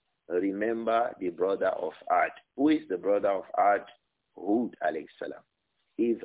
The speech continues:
أَنذَرَ قَوْمَهُ بِالْأَحْقَافِ. When he was warning the people, his people, بِالْأَحْقَافِ, at the place where there were a lot of,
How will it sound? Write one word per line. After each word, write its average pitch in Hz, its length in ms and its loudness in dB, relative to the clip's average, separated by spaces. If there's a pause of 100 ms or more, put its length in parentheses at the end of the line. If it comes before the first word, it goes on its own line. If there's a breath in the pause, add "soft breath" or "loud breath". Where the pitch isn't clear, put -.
أَنذَرَ 104 520 2 (100)
قَوْمَهُ 95 380 -2 (240)
بِالْأَحْقَافِ. 85 640 -8 (540)
When 135 260 -2
he 101 120 -8
was 87 240 -4 (180)
warning 107 480 -4 (260)
the - 80 -8 (100)
people, - 340 -14 (280)
his 95 140 -4 (160)
people, - 340 -10 (200)
بِالْأَحْقَافِ, 87 760 -6 (580 soft breath)
at 92 160 2
the - 80 4 (140)
place 123 220 4 (100)
where 110 360 4 (1000)
there 92 120 6
were 87 120 2
a 82 80 2
lot 107 260 0
of, 104 80 -4